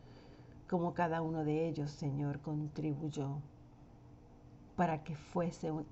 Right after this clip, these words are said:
éxito. Y cómo tu gloria se manifiest-, manifestó y cómo tu poder se derramó sobre nuestras vidas. Gracias por la sanidad interior que hiciste, por la sanidad física de muchos,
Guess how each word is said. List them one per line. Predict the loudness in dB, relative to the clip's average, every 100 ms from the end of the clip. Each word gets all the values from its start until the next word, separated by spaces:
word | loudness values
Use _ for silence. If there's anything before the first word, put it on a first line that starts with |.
| -2
éxito. | -2 -2 -6 -4 -4 -4 -6 -6 -14 -18 -18 -18 -18 -18 -18 -18 -18 -18 2
Y | 4
cómo | 10 10 10 8
tu | 8
gloria | 10 10 12 10
se | 10 8
manifiest-, | 8 6 4 2 0 0 -4 -6 0
manifestó | 2 2 2 0 -2 -4 4 6 6 4 -8 0
y | 4
cómo | 6 6 6
tu | 6
poder | 6 6 8 6 6 2 -2
se | 0 2
derramó | 4 2 0 2 4 4
sobre | 4 2 2 2
nuestras | 0 -2 -2 -2 0
vidas. | 0 0 -2 -4
Gracias | -2 -2 -2 -2
por | 0 0
la | 0
sanidad | -2 -2 0 2 0 -2 -2 -2 -4 -10 -16 -18 -18 -4 -2
interior | -2 0 0 2 2 0 -2
que | 0
hiciste, | -2 -2 -2 -2 -2 -6 -6 -12 -12 2
por | 8
la | 8
sanidad | 6 2 4 4 2 -2 4
física | 6 6 0 -2 0 0
de | 2
muchos, | 2 0 0 -2 -4